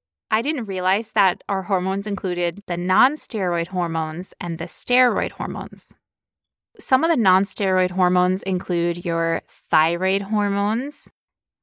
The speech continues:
your insulin, which helps with your blood sugar regulation, leptin, which regulates appetite, oxytocin,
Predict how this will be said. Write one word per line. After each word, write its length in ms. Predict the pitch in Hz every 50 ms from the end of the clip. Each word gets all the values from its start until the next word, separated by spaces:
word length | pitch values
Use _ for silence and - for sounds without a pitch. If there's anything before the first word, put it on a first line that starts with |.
| _ _ _ _
your 180 | - 190 175 - - -
insulin, 640 | 180 180 185 - - - 214 214 208 220 247 302 370 403 _ _ _ _ _ _ _ _ _ _ _ _ _ _ -
which 360 | - 170 - - - - - - -
helps 340 | - 196 180 - - -
with 160 | - 190 185 -
your 80 | 160
blood 240 | 156 165 156 151 160
sugar 320 | - - 190 175 - 190 190
regulation, 760 | 196 190 190 208 202 202 208 202 - - 247 240 262 311 359 _ _ _ _ _ _ _ _ _ _ _ _ -
leptin, 680 | 180 175 180 185 202 _ - - - 277 269 277 294 311 381 392 _ _ _ _ _ _ _ _ _ -
which 240 | 214 190 - - -
regulates 420 | 180 170 170 180 175 175 175 - -
appetite, 640 | - 170 165 - - 202 - - 220 226 240 269 - _ _ _ _ _ _ _ _ _ _ _ _ _ _ - -
oxytocin, 960 | 190 190 - - - 202 196 - - 185 170 170 - - - 226 233 262